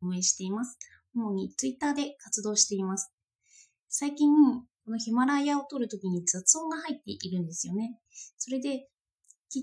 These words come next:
と私のスマホ何回か落としていて状態が悪いので、そのせいなんじゃないかなと思います。何かいい方法があればいいんですけど、聞きに苦しいのをご了承ください。そして今日は、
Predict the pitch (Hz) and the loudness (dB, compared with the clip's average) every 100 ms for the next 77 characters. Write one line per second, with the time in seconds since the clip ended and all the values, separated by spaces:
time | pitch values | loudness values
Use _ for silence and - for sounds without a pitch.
0 | - 277 262 262 320 359 330 320 311 311 | -6 -2 -2 2 4 4 2 -4 -2 2
1 | 302 330 294 226 208 190 269 294 - 208 | 4 4 2 -4 -6 -8 -4 -4 -2 -4
2 | 190 - 185 208 247 277 262 247 247 247 | -6 -8 -6 -6 -6 0 2 2 2 2
3 | 196 180 185 185 220 262 339 294 285 247 | -2 -6 -6 -4 -2 -4 2 2 4 0
4 | 247 240 - 247 254 247 196 - _ - | -4 -8 -2 0 0 -4 -10 -16 _ -8
5 | 185 185 185 202 - - - - - - | -6 -4 -4 -6 -10 -16 -20 -20 -20 -20
6 | _ _ 285 285 202 240 226 208 196 196 | _ _ -4 -2 -4 -4 -4 -4 -4 -6
7 | 190 185 - 190 180 170 - 185 180 190 | -6 -8 -6 -6 -6 -8 -4 -4 -4 -6
8 | - 226 220 - - - - - - 226 | -8 -8 -10 -10 -14 -14 -14 -20 -8 -2
9 | 220 214 - 208 208 214 - 208 190 180 | -2 -2 -8 -10 -6 0 0 0 -4 -6
10 | - 202 190 175 190 208 208 - 220 254 | -10 -10 -8 -2 0 0 -4 -10 -6 -6
11 | 247 - - - - - 294 392 254 214 | -8 -12 -14 -12 -4 -4 -2 0 2 2
12 | 180 | 0